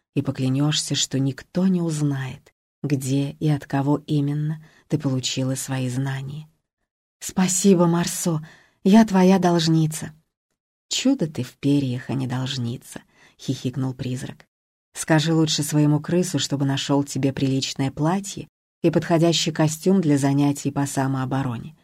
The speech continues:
Полагаю, Дербер тебя уже отчитал?" "Ага", — смутилась девушка.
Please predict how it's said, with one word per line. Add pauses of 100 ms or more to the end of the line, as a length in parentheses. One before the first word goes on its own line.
(520)
Полагаю,
Дербер
тебя
уже
отчитал?" (680)
"Ага", — (120)
смутилась
девушка.